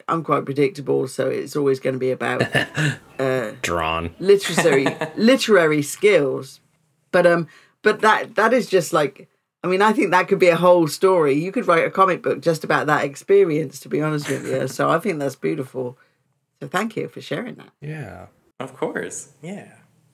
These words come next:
Speaker 2: Can you, so now comes the time for the interrogation.
Speaker 3: <laughs>
Speaker 2: Uh, we've talked a little bit about your, the first comic you remember reading. Do you have an all-time favorite? Do you have one that, like,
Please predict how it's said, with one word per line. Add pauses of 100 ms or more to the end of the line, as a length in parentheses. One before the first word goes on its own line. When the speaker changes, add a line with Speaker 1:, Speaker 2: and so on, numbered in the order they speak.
(320)
Speaker 2:
Can
you,
so
now
comes
the
time
for
the
interrogation.
Speaker 3:
<laughs> (360)
Speaker 2:
Uh,
we've
talked
a
little
bit
about
your,
the
first
comic
you
remember
reading.
Do
you
have
an
all-time
favorite?
Do
you
have
one
that,
like,